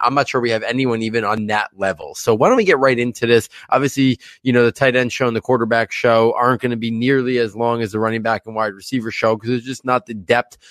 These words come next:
of, of amount of guys to really go through. And tier one for us as the tight end group is guys that we consider first or early second round N F L picks. We think they are capable to be a complete tight end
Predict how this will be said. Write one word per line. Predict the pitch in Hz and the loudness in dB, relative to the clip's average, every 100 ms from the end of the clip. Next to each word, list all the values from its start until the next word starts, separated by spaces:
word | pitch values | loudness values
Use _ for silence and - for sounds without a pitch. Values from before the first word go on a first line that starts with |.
| - | -12
of, | - 110 107 101 - 110 117 | 0 0 0 -8 -2 0 0
of | 123 110 107 | 0 0 -2
amount | 113 107 110 120 - | -4 -2 0 0 -4
of | 104 | -6
guys | 95 113 113 104 | 0 2 2 -2
to | - | -6
really | 101 113 107 101 | -2 0 0 -2
go | 95 113 120 | 2 2 2
through. | - 104 95 90 _ - _ - | -2 0 0 -2 _ -20 _ -2
And | 151 139 139 135 - _ _ _ | 0 2 -2 -8 -16 _ _ _
tier | - 220 | -2 0
one | 202 160 151 | 4 2 2
for | - 135 | 2 2
us | 127 | 2
as | 117 | -6
the | 107 | -6
tight | - 123 | -2 -2
end | 123 123 | -2 -4
group | 110 110 110 | -4 -4 -4
is | 110 98 | -6 -6
guys | 117 127 151 143 | -6 0 0 0
that | 123 | 0
we | 117 139 | 0 -2
consider | 165 143 131 120 110 | -4 -4 0 0 -2
first | - 143 180 233 - | -2 2 2 0 -4
or | 135 - - | -4 -4 -2
early | 135 160 160 160 - | 0 2 0 -4 -6
second | - - 143 131 120 | -16 -4 -4 -2 -6
round | 123 123 120 120 | -2 -2 -2 -4
N | 120 113 | -4 -4
F | - | 0
L | 113 | -2
picks. | 92 82 71 - - - - - _ | 0 -8 -10 -14 -18 -18 -20 -20 _
We | 127 | 0
think | 131 151 | 2 2
they | 135 127 | 4 2
are | |
capable | 110 139 139 131 131 | 2 -2 0 0 0
to | 123 120 | -2 -4
be | 113 | -6
a | 101 | -6
complete | 117 95 - 175 170 | -8 -12 -6 -6 -2
tight | 175 170 | -2 0
end | 143 135 | 0 0